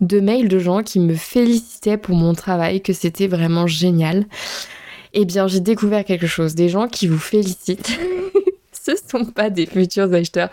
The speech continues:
C'est presque des gens qui se sentent tellement mal de pas pouvoir acheter chez toi que du coup, ils se sentent obligés de te remercier pour le travail que t'as fait jusque-là gratuitement. Euh, donc voilà.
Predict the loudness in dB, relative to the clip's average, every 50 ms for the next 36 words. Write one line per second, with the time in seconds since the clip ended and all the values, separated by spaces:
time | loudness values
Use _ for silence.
0 | -8 -10 -10 -10 -6 -4 -4 -2 0 0 0 0 0 0 0 2 2 2 2 2
1 | 2 2 0 0 2 2 0 0 0 -2 -4 -2 0 0 0 0 0 -2 0 0
2 | 2 2 2 2 2 2 2 2 2 0 0 0 -2 -2 -2 -2 -2 -2 0 0
3 | 0 -2 -2 -4 -4 -2 0 -2 0 0 0 0 -2 -4 -8 -12 -12 -8 -4 -2
4 | -2 0 0 2 2 0 0 0 -2 -2 -2 -2 -2 0 0 2 2 2 0 0
5 | 0 0 0 0 0 0 0 0 2 2 2 2 2 0 -2 -2 -2 -2 -2 0
6 | 0 0 0 -2 -2 -2 -2 -2 -2 -2 -2 -4 -4 -4 -2 -2 -2 -2 -2 -2
7 | -2 -2 -2 -2 0 0 -2 -2 -2 0 0 0 0 -2 -4 -12 -14 -10 -10 -8
8 | -8 -10 -10 -12 -16 -20 -20 -8 _ 0 0 2 2 2 2 2 2 0 0 -2
9 | -4 -4